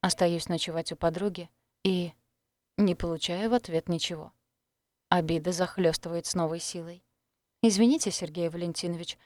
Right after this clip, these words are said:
что разочаровала вас в сговорчивости. А может, вы вообще уже будете рады, что я съеду?" Закусываю губу и откидываюсь на подголовник.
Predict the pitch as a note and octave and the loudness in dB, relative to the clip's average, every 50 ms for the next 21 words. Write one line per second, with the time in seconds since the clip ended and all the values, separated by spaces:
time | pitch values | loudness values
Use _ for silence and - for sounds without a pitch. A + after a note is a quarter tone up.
0 | _ _ - - - - F#3 E3+ E3 E3+ E3+ - - F#3+ F#3+ F#3 F3 E3+ E3 E3+ | _ _ -12 -6 0 2 2 2 2 -2 -4 -2 -2 0 0 0 0 0 -2 -2
1 | D#3+ E3 E3 - - F3 F3 E3+ E3+ F#3 F3 E3 D#3+ - - - E3+ E3 - - | -4 -6 -6 -8 -8 -10 -8 -2 0 0 0 -2 -4 -6 -4 -2 -2 -2 -4 -6
2 | - F#3 - _ _ _ _ _ _ _ _ _ - G3 F#3 F3 F3+ E3 E3 D#3+ | -12 -18 -20 _ _ _ _ _ _ _ _ _ 0 2 2 2 2 0 -4 -6
3 | - - _ _ _ _ _ _ - F3 F#3+ F3 D#3 E3 E3 D#3+ - - - C4 | -10 -18 _ _ _ _ _ _ -2 2 2 2 2 2 0 -2 -2 -2 2 2
4 | D4 D#4 B3+ F#3 E3+ D3+ D3 E3 D#3 E3 - - F#3 F3 E3+ E3+ D#3+ D#3+ - - | 4 4 4 2 0 0 -2 -6 -8 -8 -6 -2 0 0 0 0 -4 -6 -8 -6
5 | - F#3 F3+ F3 - - F3 E3+ E3+ E3 F3 F3+ - _ _ _ _ _ _ _ | -6 -6 -6 -6 -8 -6 -4 -4 -2 -2 -4 -8 -10 _ _ _ _ _ _ _
6 | _ _ _ - G3+ G#3 F#3+ G3+ - - F#3 F3 - - E3+ D#3+ E3+ E3 D#3 D#3 | _ _ _ 0 2 4 4 4 2 0 -4 -6 -6 -6 -6 -4 -4 -4 -2 0
7 | E3+ E3 D#3 E3+ F3+ G#3 _ _ _ _ _ - G3+ G#3+ G3+ - - - F3+ E3 | -2 -2 -2 -2 -8 -10 _ _ _ _ _ 0 2 2 2 2 0 -4 -2 -2
8 | E3+ D#3+ E3+ E3 - - F#3 E3 - D#3 D#3 D3+ E3+ D#3+ D#3+ E3 D#3+ - E3 E3 | -2 -2 -4 -4 -4 -4 -6 -6 -6 -6 0 4 4 4 4 4 -2 -4 -8 -14
9 | - _ | -14 _